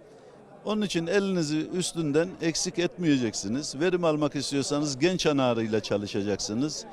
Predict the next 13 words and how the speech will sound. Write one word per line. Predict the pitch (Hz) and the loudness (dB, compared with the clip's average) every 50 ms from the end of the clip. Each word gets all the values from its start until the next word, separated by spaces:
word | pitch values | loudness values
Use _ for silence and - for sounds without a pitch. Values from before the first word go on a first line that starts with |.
| - - - - - - - - - | -16 -18 -18 -20 -20 -20 -16 -10 -4
E, | 120 117 117 113 117 113 | -2 0 0 0 0 0
coğrafi | 120 160 170 170 180 180 - 175 156 | 2 2 4 6 6 4 4 0 -4
ş-, | - - - - - 143 139 - | -4 -6 -10 -8 -6 -6 -6 -4
şartları | - - - 156 156 151 - - 147 143 139 156 156 147 | -4 2 6 6 6 6 6 4 2 2 4 2 2 2
ve | 151 156 117 | 2 2 2
iklimi | 139 147 - - 147 147 147 147 139 | 0 -4 -4 -2 -2 0 0 0 0
çok | - 156 156 143 - | 0 -2 -2 0 0
iyi | 151 143 135 | 0 2 2
bileceksiniz, | 127 127 127 113 110 110 107 - 113 117 135 131 | 2 2 2 2 0 -2 -2 -2 -2 -2 -2 -2
çok | - - 165 160 - | -2 -2 -2 0 0
iyi | 170 165 156 | -2 -2 2
takip | - 151 139 - 139 117 | 2 2 2 2 0 -2
edeceksiniz. | 113 110 107 104 98 101 95 - - 113 117 131 156 160 - | -2 -2 -2 -2 -2 -2 -2 -4 -4 -4 -4 -4 -4 -4 -8